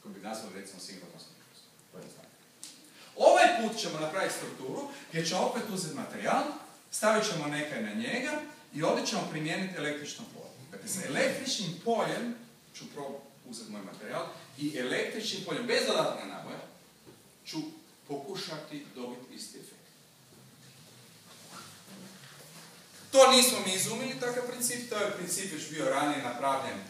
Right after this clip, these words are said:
u I B M-u, e, u ovom materijalu devedeset prve godine, ali jako niske temperature je bio problem ma-, izbora materijala. Čak nismo ni ovaj put ne izumili materijale, jer su Japanci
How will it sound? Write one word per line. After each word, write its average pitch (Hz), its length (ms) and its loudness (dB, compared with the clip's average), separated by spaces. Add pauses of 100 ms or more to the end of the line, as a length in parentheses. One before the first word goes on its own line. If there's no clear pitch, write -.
(360)
u 147 60 -4
I 139 440 0
B 135 120 -2
M-u, - 240 -2
e, - 800 -4 (460)
u 127 40 -8
ovom 143 200 -2
materijalu 131 260 -4
devedeset 120 200 -6
prve 135 140 -6
godine, 202 260 -2
ali 180 100 2
jako 185 240 2
niske 156 280 -2
temperature 143 480 -4
je 156 60 -8
bio 165 120 -2
problem 139 420 -2 (540)
ma-, 135 220 0
izbora 127 280 -2 (140)
materijala. 98 600 -6 (840)
Čak 294 160 10 (120)
nismo 285 240 8
ni 247 100 8
ovaj 339 280 12
put 247 160 0
ne 196 80 2
izumili 185 360 4
materijale, 135 640 2 (100)
jer 196 180 6
su - 140 4 (400)
Japanci 285 1040 4